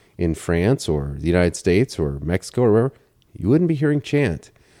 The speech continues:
And the reason that you wouldn't is because it had more or less been relegated to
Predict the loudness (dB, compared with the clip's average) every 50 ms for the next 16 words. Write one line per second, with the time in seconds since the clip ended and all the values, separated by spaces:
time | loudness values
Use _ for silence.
0 | _ _ _ -8 -2 0 2 4 6 6 6 6 6 4 2 2 2 0 0 2
1 | 4 4 4 4 2 0 0 -2 -2 -4 -2 0 2 2 2 2 2 0 0 -2
2 | -2 -8 -8 -2 2 2 4 4 6 6 6 4 4 0 -8 -10 -6 -2 -2 0
3 | 2 2 4 4 4 4 4 2 2 4 2 2 0 0 0 0 2 2 0 -4